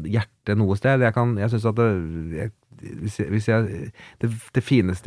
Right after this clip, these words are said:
jeg ser, eh, av humor, samme om jeg, om det er min smak eller ikke, det er,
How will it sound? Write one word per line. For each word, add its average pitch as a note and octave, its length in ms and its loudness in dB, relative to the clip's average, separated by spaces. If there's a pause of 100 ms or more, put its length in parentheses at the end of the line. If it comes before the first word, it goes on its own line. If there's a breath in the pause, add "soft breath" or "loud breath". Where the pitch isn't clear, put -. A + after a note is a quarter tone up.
jeg A2 80 2
ser, G#2+ 400 2
eh, F#2 420 -4
av F#2 160 0
humor, G2 320 2
samme G2+ 300 0
om E2+ 40 0
jeg, A#2 300 -2
om D#2+ 180 -8
det E2+ 60 -4
er F#2 80 0
min D#2 180 -2
smak - 360 -6
eller F#2+ 160 -2
ikke, A#2+ 160 0
det A2+ 100 2
er, G#2 100 0